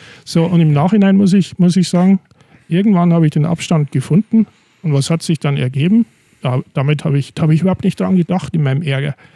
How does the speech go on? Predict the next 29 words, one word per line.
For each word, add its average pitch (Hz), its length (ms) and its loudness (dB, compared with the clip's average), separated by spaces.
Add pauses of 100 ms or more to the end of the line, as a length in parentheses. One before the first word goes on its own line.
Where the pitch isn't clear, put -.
(640)
Ich - 180 -2
habe 160 140 -2
dann 151 180 0
dadurch, 151 320 0
dass - 480 -6 (400)
das 139 220 -6
Ding 170 260 2
weg 135 240 -4
war, 175 240 0 (720)
steuerlich 196 840 -2
so 175 220 -2
viel 202 260 0
rausbekommen, 147 800 -2 (1000)
dass - 340 -8 (400)
es - 140 -10
schwer 147 280 0
gewesen 160 440 2
wäre, 151 280 0
wahrscheinlich 151 540 -2
den, 139 200 -2
den 135 160 -4
Betrag 139 640 -4
durch 151 180 0
den 151 80 0
Verkauf 147 480 -4
zu - 160 -8
erzielen. 135 480 -6 (160)
Das 151 180 -6
heißt, 160 280 -2